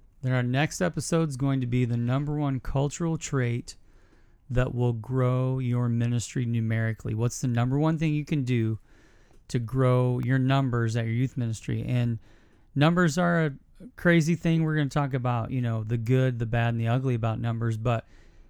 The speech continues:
if you wanna draw more students to your ministry and get them involved in one way or the other,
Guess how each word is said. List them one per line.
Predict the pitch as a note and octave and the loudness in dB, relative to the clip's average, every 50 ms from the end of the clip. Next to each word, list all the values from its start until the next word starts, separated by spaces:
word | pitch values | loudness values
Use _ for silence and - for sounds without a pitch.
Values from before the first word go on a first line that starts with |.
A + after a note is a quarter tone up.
| - - - | -12 -6 -6
if | B2 A2 | -4 -2
you | C3+ D3+ E3 | 0 0 0
wanna | F#3+ F#3+ F3 | 0 0 0
draw | C#3+ D3+ E3 D#3+ D#3+ | 0 0 2 2 2
more | E3 E3 D#3+ D3+ | 0 0 -2 -2
students | C3 - - D#3+ D#3 D3+ C#3 - | -2 -4 -4 -2 -2 -2 -4 -4
to | - D#3 | -4 -2
your | D3+ C#3+ | -2 0
ministry | C#3+ D#3 F3 F3 D#3+ - - C3 A#2+ | 0 0 -2 -2 -4 -6 -6 -6 -4
and | A2+ | -4
get | A#2 C3 - | -4 -4 -4
them | - C#3 B2+ B2+ | -4 -4 -4 -4
involved | B2 A#2 A#2 A2 C3 C3+ C3+ C3 A#2+ A2+ G#2+ G#2+ A#2 | -4 -6 -6 -4 -2 -2 0 0 0 -2 -4 -4 -6
in | A#2+ A2+ A2+ | -8 -8 -6
one | A2+ A#2 A#2+ | -6 -4 -4
way | B2 B2+ | -4 -4
or | B2 | -4
the | A#2+ B2 | -2 -2
other, | A#2+ A2+ A2 G#2+ G#2+ G#2+ | -2 -2 -2 -4 -6 -6